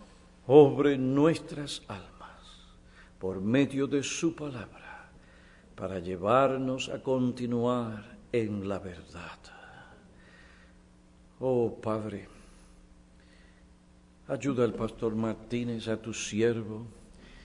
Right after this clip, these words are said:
y aquel o aquellos que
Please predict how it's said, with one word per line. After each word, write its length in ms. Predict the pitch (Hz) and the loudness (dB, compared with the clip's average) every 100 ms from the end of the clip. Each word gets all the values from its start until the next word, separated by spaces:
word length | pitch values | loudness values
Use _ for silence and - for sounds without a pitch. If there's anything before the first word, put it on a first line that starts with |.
| - - - - | -20 -20 -20 -8
y 80 | 101 | -4
aquel 440 | 95 - 120 131 | -2 6 8 8
o 140 | 131 123 | 8 6
aquellos 680 | 123 - 139 123 131 117 - | 4 2 2 2 -2 -4 -6
que 460 | - 110 104 - | -6 -6 -6 -12